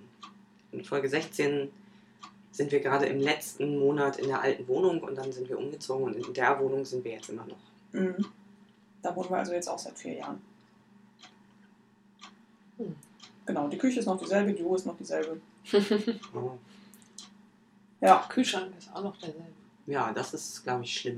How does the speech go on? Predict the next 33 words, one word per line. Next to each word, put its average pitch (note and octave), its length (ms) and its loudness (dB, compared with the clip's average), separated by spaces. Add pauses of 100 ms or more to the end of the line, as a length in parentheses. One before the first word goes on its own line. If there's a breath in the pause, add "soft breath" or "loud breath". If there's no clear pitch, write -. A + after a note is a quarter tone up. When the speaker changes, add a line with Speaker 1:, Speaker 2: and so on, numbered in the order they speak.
Speaker 1:
eigentlich. - 520 -16
Speaker 2:
Nee, A3 180 4
das G#3 180 4
ist G#3 100 0
aber G3 140 2
nicht B3 180 6
der, C4 100 8
der B3 120 6
in A#3+ 40 -2
Folge A#3 260 0
Speaker 3:
Nee, F#3+ 160 6
Speaker 2:
sechzehn F#3 140 2
Speaker 3:
das F3 160 6
Speaker 2:
da F3 60 0
Speaker 3:
stimmt, F#3 220 6
Speaker 2:
war. F3+ 60 -4
Speaker 3:
der G3 60 0
war - 140 8
nicht - 100 2
in C#4+ 100 8
Folge F#3 160 0
Speaker 2:
<laughs> G#3+ 60 4
Genau. A#3 120 0
Speaker 3:
sechzehn, - 200 -4
nein. F#3 100 -16 (2000 loud breath)
Speaker 2:
Das, - 180 -14
den G3 180 -2
haben G3 140 0
wir F#3+ 60 -4
mit F#3 160 -4
der - 120 -8
Wohnung F#3+ 220 -8
bekommen. - 420 -14